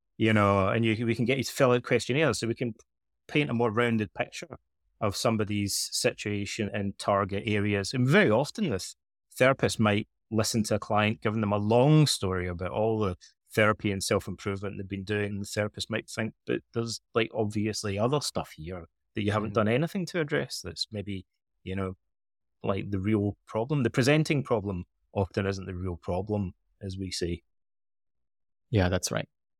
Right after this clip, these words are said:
Speaker 2: Do you have a view on, so I think in the Stoic community, there's a decent amount of evidence that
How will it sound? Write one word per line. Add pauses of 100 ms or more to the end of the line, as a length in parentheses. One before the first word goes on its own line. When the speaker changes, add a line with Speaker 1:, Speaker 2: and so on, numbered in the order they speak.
(260)
Speaker 2:
Do
you
have
a
view
on, (720)
so (140)
I
think (280)
in
the
Stoic
community,
there's
a
decent
amount
of
evidence
that